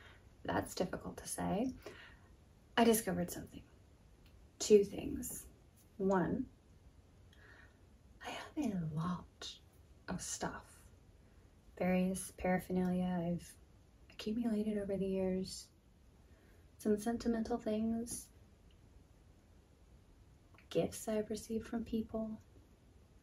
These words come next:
Cards. Notes.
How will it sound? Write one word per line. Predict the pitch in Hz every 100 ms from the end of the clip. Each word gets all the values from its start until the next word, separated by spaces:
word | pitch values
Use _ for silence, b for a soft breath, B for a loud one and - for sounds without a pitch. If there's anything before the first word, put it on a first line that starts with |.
| - - - B B B
Cards. | - - 185 214 247 226 - - - - - - - - - - - - -
Notes. | 208 339 370 - - - -